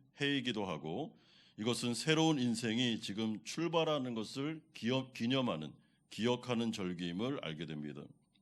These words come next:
이런 점에서 유월절은 한 사람이 예수님을 믿어 회심하는 순간 성도로 다시 태어나는 사건을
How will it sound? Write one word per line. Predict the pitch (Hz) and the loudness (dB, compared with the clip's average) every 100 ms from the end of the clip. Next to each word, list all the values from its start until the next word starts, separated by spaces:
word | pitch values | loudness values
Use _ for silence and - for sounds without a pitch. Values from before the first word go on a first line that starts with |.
| _ - - - - - 117 | _ -20 -20 -20 -20 -8 2
이런 | 135 | 4
점에서 | 135 139 139 135 | 4 4 2 2
유월절은 | 117 127 127 123 104 117 107 80 | 4 4 4 2 0 2 0 -2
한 | - 143 143 | -4 -2 0
사람이 | 151 135 135 131 107 | 2 4 4 2 2
예수님을 | 107 113 139 139 143 | 0 0 2 4 4
믿어 | 120 107 123 147 - 143 | 2 2 2 2 -4 -2
회심하는 | 135 143 135 127 117 | 0 4 4 4 0
순간 | - 117 104 80 - | -2 0 0 0 -6
성도로 | - 139 139 135 135 156 180 - _ _ | -2 2 2 4 4 4 0 -10 _ _
다시 | - - 98 - | -6 -4 -6 -8
태어나는 | - 139 135 123 120 | -2 0 2 2 2
사건을 | 117 - 131 - 110 120 139 78 | -2 -4 -6 -4 -2 0 0 -2